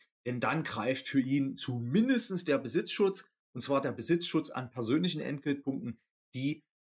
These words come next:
äh, Grundlage der Berechnung der Höhe der monatlichen Rente, der E-M-Rente sind. Ja? Wenn er also eine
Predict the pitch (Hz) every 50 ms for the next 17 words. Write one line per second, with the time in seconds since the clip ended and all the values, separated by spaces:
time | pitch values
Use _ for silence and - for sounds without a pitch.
0 | _ _ _ _ - 127 123 120 113 - - 120 147 196 214 - - 151 143 147
1 | 143 135 123 120 110 - 120 98 101 113 135 143 - - 147 143 135 135 - 117
2 | 107 120 107 104 101 95 131 139 143 143 - 123 113 98 92 95 101 104 107 110
3 | 131 170 196 196 180 170 - 139 131 - 135 117 107 110 127 139 147 135 117 120
4 | 113 113 - - 135 139 - 220 226 185 151 127 110 110 98 87 87 80 - _
5 | _ _ _ _ 120 175 208 208 - _ _ _ _ _ 139 175 180 170 160 143
6 | 151 143 151 - - 120 123 127 127 - -